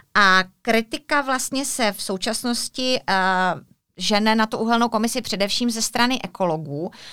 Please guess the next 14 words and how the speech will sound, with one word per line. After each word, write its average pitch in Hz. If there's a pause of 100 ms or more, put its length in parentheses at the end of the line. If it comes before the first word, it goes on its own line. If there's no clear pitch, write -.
(120)
protože 202
ti 196
tvrdí, 214
že 208
to 208
je 202
pozdě, 175
že 196
vlastně 180
tím 185
třeba 185
nebudeme 175
schopni 190
plnit 185